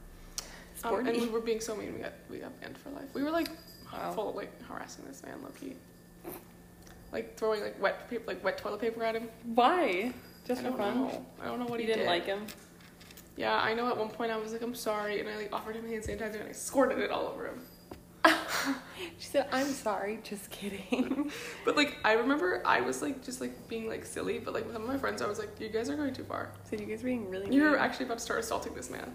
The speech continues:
Speaker 2: <laughs>
Speaker 1: Okay. Um, so yeah, we got banned for life.
Speaker 2: Honestly.
Speaker 1: And I think it was, like, in Italy.
Speaker 2: <laughs>
Speaker 1: Okay, so let's get into, you had no dreams?
Speaker 2: No dreams. I don't dream anymore.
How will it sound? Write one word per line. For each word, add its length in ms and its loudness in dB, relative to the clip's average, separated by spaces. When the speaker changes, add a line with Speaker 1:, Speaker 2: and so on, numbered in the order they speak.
Speaker 2:
<laughs> 200 -2
Speaker 1:
Okay. 320 -2
Um, 360 -6
so 140 -4
yeah, 120 2
we 80 -2
got 140 -2
banned 180 -6
for 80 -6
life. 260 -4
Speaker 2:
Honestly. 500 -10
Speaker 1:
And 100 -2
I 40 -2
think 120 -4
it 20 -6
was, 100 -6
like, 120 -2
in 80 -4
Italy. 360 -6
Speaker 2:
<laughs> 120 4
Speaker 1:
Okay, 200 0
so 160 -10
let's 160 -6
get 140 -8
into, 760 -6
you 140 -4
had 80 -2
no 100 -2
dreams? 500 -6
Speaker 2:
No 180 0
dreams. 380 -6
I 40 -10
don't 200 -6
dream 220 -10
anymore. 320 -10